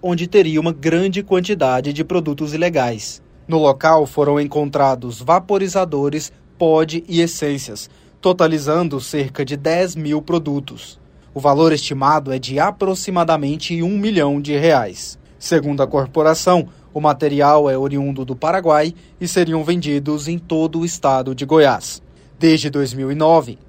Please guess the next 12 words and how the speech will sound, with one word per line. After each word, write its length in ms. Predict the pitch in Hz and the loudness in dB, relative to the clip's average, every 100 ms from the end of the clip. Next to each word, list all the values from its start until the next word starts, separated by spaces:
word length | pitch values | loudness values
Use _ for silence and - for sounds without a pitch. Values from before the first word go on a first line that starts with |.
| - | 2
todos 340 | 185 185 180 | 4 4 2
os 160 | 170 - | -4 -6
tipos 400 | 147 139 135 127 | -6 -6 -6 -10
de 100 | 131 | -10
dispositivos 840 | 135 135 147 139 127 135 120 120 | -10 -8 -6 -6 -6 -10 -10 -4
eletrônicos 680 | 175 185 180 147 135 127 131 | -2 -2 -2 -4 -4 -10 -14
para 260 | - 151 143 | -4 -4 -4
fumar 520 | - 196 170 165 156 - - | -4 -2 0 0 -2 -18 -14
são 300 | - 185 180 | -4 -2 0
proibidos 600 | 185 185 156 147 151 - | 0 0 0 -4 -4 -2
pela 240 | 170 170 | 0 2
Anvisa. 500 | 170 143 147 113 | 0 -2 -4 -4